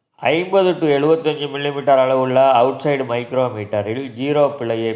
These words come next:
பரிசோதிப்பது. இதனை கொண்டு ஏ ஆப்ஷன் டயல் டெஸ்ட் இண்டிகேட்டர், பி ஆப்ஷன் வெர்னியர் ஹைட் கேஜ், சி ஆப்ஷன் டெஸ்ட் பீஸு, டி ஆப்ஷன் ஃப்ளர் கே-, ஃப்ளர்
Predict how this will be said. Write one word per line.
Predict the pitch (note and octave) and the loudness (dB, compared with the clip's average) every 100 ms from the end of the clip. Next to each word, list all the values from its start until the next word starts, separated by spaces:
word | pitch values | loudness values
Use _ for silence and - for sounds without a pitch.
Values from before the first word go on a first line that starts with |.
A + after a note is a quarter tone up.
| - | -2
பரிசோதிப்பது. | A2 A2+ - A#2 F#2+ - G2+ F#2+ B2 G3 - - _ _ _ _ _ _ | -4 -2 -4 -4 -4 -8 -8 -4 -4 -4 -10 -20 _ _ _ _ _ _
இதனை | A2 A2+ B2+ A#2+ G#2+ - | -10 -4 -2 -2 -6 -8
கொண்டு | A2 A#2 A#2+ - - _ _ _ | -8 -6 -6 -6 -18 _ _ _
ஏ | B2 C#3 | 0 2
ஆப்ஷன் | C3 - B2+ A#2 | 2 0 -8 -2
டயல் | A#2+ B2 A#2+ | 0 0 -2
டெஸ்ட் | B2 - G#2 | -4 -4 -8
இண்டிகேட்டர், | G#2+ G#2+ G2 A#2 E3 G#3+ - | -6 -6 -2 0 0 -2 -8
பி | B2 B2+ B2 | -2 2 2
ஆப்ஷன் | - A#2+ A2+ | 0 -6 -2
வெர்னியர் | A#2 A#2+ B2+ C3 A#2 | -2 -2 -2 -2 0
ஹைட் | A2 A2+ - | -2 -6 -6
கேஜ், | A2+ A2 B2+ F3+ F3 | -6 -6 -6 -6 -8
சி | C3+ C3 B2 | -6 0 2
ஆப்ஷன் | A2+ - A#2 G#2+ | 0 -4 -8 -6
டெஸ்ட் | A2+ - A#2 - - | -8 -6 -12 -10 -6
பீஸு, | A#2+ A#2+ - A2 C#3 G3 - - - _ _ - | -6 -6 -8 -2 -2 -2 -8 -20 -20 _ _ -6
டி | C3 D#3+ D#3+ F#3 | 0 4 4 4
ஆப்ஷன் | - - E3+ A#3 - _ _ _ _ _ _ _ _ _ _ _ _ _ _ | 0 -4 -6 -6 -16 _ _ _ _ _ _ _ _ _ _ _ _ _ _
ஃப்ளர் | C3+ D3+ - - - _ _ _ _ | 0 0 -2 -16 -20 _ _ _ _
கே-, | A#2 A2 F#2+ | 0 0 0
ஃப்ளர் | B2+ C3 | -2 -4